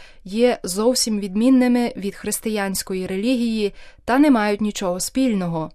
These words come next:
Суспільство потребує релігії як такої, а ми можемо додати, що для збереження здорової світськості потрібно саме християнської релігії. Чому? Бо вона допомагає суспільству тим, що не забороняє йому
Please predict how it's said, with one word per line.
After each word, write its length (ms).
Суспільство 960
потребує 680
релігії 580
як 220
такої, 640
а 120
ми 160
можемо 380
додати, 480
що 260
для 220
збереження 840
здорової 680
світськості 880
потрібно 480
саме 400
християнської 840
релігії. 640
Чому? 480
Бо 140
вона 320
допомагає 640
суспільству 720
тим, 400
що 280
не 200
забороняє 720
йому 440